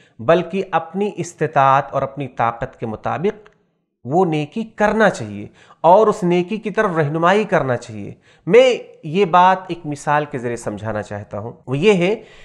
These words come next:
कि जब बाज़ मसाजिद के लोगों से ये कहा जाता है कि आप अपने यहाँ दर्स का इंतज़ाम कीजिए, तालीम का इंतज़ाम कीजिए, लोगों के लिए वाज और नसीहत का अहतमाम कीजिए और लोगों की जो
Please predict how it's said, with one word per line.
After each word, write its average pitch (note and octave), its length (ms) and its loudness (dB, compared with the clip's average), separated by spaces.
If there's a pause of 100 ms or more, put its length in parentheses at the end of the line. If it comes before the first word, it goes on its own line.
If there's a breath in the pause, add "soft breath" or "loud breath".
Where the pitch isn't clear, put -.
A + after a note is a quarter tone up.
(180 loud breath)
कि G#3 100 -2
जब F#3 240 4
बाज़ F#3 400 4
मसाजिद E3+ 560 0
के F3 140 -2
लोगों D3+ 300 -2
से E3 120 -8
ये D3+ 120 -4
कहा B2 260 -4
जाता A#2 280 -4
है D3 80 -4
कि C3+ 140 -10
आप B2+ 340 -4
अपने B2+ 300 -6
यहाँ C3 380 -6 (280 soft breath)
दर्स D#3 460 0
का D3+ 140 0
इंतज़ाम G#2+ 480 -4
कीजिए, G2+ 480 -16 (480)
तालीम D#3+ 460 4
का F#3+ 120 -2
इंतज़ाम B2 460 -2
कीजिए, G2+ 500 -12 (400)
लोगों F3+ 400 4
के G3+ 160 2
लिए G#3 160 4
वाज E3 440 4
और D#3+ 140 0
नसीहत D#3 440 -6
का D3+ 100 -4
अहतमाम B2+ 400 -2
कीजिए A#2 480 -8 (280 loud breath)
और A#3 300 6
लोगों A3 320 6
की B3+ 140 -6
जो B3 120 0